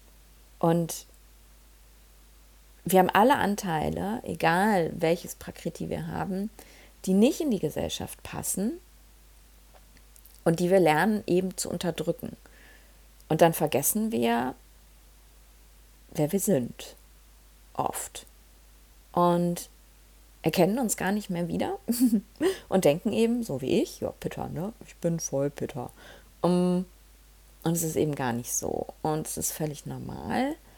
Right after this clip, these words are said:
Und gerade bei Frauen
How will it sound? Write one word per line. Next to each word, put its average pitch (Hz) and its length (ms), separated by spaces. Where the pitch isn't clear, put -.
Und 190 400
gerade 269 500
bei 165 180
Frauen 170 840